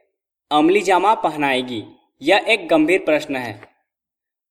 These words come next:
पहली बात तो यह है कि बिहार राज्य में जितने भी पंचायतें हैं, उन सभी पंचायतों में पंचायत सचिव नियुक्त नहीं है और दो से तीन पंचायतों पर एक ही पंचायत सचिव कार्यरत है, जबकि एक पंचायत सचिव किसी भी पंचायत के अभिलेखों का रक्षक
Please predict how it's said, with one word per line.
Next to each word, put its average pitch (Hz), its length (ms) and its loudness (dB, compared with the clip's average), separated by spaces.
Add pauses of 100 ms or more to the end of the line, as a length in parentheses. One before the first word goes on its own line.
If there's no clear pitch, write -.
पहली 180 260 0
बात 226 300 2
तो 226 60 -6
यह 202 260 -2
है 214 60 -4
कि 214 160 -10
बिहार 165 400 -4
राज्य 196 240 -2
में 202 140 -4
जितने 160 320 -6
भी 202 80 -8
पंचायतें 160 580 -4
हैं, 143 300 -12
उन 202 160 -6
सभी 214 240 -2
पंचायतों 170 560 -2
में 220 120 -4
पंचायत 180 500 -2
सचिव 190 340 -6
नियुक्त 180 360 -6
नहीं 156 220 -4
है 120 280 -10 (200)
और 147 160 0
दो 175 220 -4
से 254 180 -2
तीन 240 240 -8
पंचायतों 170 720 -4
पर 135 320 -6 (220)
एक 190 220 -4
ही 262 80 -4
पंचायत 185 500 -4
सचिव 202 400 -12
कार्यरत 156 440 -2
है, 110 300 -18
जबकि 139 420 -8
एक 202 220 -6
पंचायत 202 420 -2 (340)
सचिव 202 280 -4
किसी 233 320 -10
भी 277 80 -4
पंचायत 208 560 -2
के 214 60 -4
अभिलेखों 165 520 -2
का 180 120 -4
रक्षक 147 340 -4